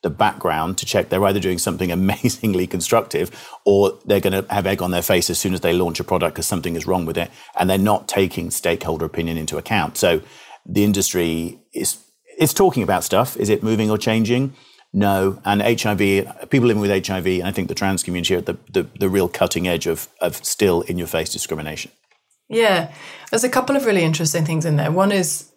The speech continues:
Speaker 2: and I think this is probably the crux of it, Steve, you, you described the community as being underrepresented. And I think actually it's, that term gets used a lot, but actually you're not underrepresented, you're excluded.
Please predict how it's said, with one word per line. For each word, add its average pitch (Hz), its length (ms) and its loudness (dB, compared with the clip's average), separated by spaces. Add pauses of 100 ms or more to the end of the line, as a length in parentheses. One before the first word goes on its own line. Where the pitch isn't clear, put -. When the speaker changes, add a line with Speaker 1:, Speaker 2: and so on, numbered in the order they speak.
(240)
Speaker 2:
and 175 100 0
I 170 80 2
think 160 300 -4
this 170 160 -4
is 160 80 -4
probably 160 380 0
the 151 80 -2
crux - 360 -4
of 147 80 -8
it, 143 320 -4
Steve, 180 400 -2
you, 156 300 -2 (180)
you 175 120 -4
described 160 840 -2
the 156 80 -4
community 170 420 -2
as 156 80 0
being 156 240 -2
underrepresented. 160 1160 -4 (840)
And 190 120 2
I 180 60 4
think 185 220 0
actually 185 360 0
it's, - 280 -2 (1000)
that 202 140 4
term 226 200 2
gets - 160 2
used 202 200 -2
a 190 40 4
lot, 190 200 2
but 170 100 2
actually - 280 -2
you're 220 100 2
not 240 200 2
underrepresented, 165 840 -2
you're 170 100 -4
excluded. 165 640 -2